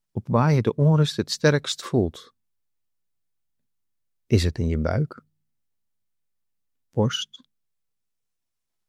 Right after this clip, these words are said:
schouders of misschien ergens anders?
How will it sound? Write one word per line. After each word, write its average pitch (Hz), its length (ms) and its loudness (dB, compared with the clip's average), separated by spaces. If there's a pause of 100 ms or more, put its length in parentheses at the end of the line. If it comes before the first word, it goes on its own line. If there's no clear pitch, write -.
(220)
schouders 113 840 -2 (1700)
of 127 220 -2
misschien 98 340 2
ergens 87 340 0
anders? 113 480 -2